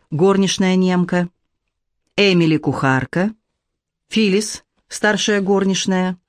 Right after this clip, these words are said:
Эдна, горничная. Няня.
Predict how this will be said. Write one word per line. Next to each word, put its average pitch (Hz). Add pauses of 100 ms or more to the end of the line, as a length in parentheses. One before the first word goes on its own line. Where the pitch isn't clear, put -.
(560)
Эдна, 160 (280)
горничная. 185 (760)
Няня. 160